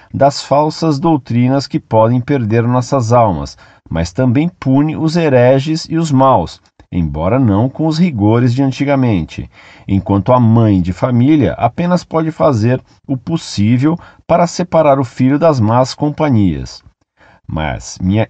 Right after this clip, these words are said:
ex-colega não queria ouvir estes argumentos. Então, nada falei. Seria jogar pérolas aos porcos.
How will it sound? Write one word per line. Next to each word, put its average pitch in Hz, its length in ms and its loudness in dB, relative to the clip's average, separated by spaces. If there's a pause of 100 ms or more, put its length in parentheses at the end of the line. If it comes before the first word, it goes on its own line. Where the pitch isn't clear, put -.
ex-colega 139 840 2
não 175 220 -2
queria 156 640 0
ouvir 127 520 0
estes 117 540 -2
argumentos. 104 920 -2 (460)
Então, 160 580 0
nada 113 300 0
falei. 117 480 0 (380)
Seria 170 360 0
jogar 127 420 2
pérolas 107 680 2
aos 110 200 -2
porcos. - 680 -4